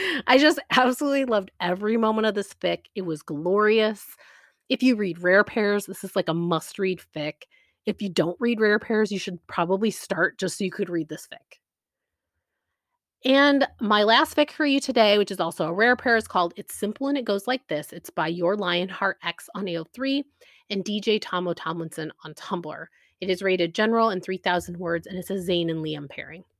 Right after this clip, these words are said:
The summary says, "Liam and Zayn have been fake dating for almost a year to get their parents off their backs. Liam's a closeted lesbian,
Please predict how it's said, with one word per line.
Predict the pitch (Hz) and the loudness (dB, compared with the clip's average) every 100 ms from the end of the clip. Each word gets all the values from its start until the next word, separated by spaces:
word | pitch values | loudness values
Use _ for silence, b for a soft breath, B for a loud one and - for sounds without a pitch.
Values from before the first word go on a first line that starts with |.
| _ _ _ _ _ _ _ _ - b b b b b | _ _ _ _ _ _ _ _ -20 b b b b b
The | - | -10
summary | - 254 311 | 2 4 4
says, | 339 269 226 | 4 2 2
"Liam | 214 196 233 285 | 0 2 4 4
and | 285 | 4
Zayn | 208 170 | 2 2
have | 180 | 0
been | 175 165 | 0 -2
fake | - 185 | -2 -2
dating | - 170 170 180 | 2 2 2 -2
for | 175 | -6
almost | 165 202 262 320 | -4 -4 -4 -4
a | |
year | 240 170 160 | -2 -2 -2
to | |
get | 165 156 | -4 -6
their | 190 | -6
parents | - 170 160 151 | -6 -8 -8 -8
off | 127 - | -12 -12
their | 151 | -4
backs. | 180 - - - _ _ _ _ - | -2 -2 -10 -20 _ _ _ _ -6
Liam's | 202 226 233 | 2 2 2
a | - | -4
closeted | - 170 170 170 160 | -2 -2 -2 -6 -4
lesbian, | 196 214 220 208 190 | -4 -4 -4 -2 -2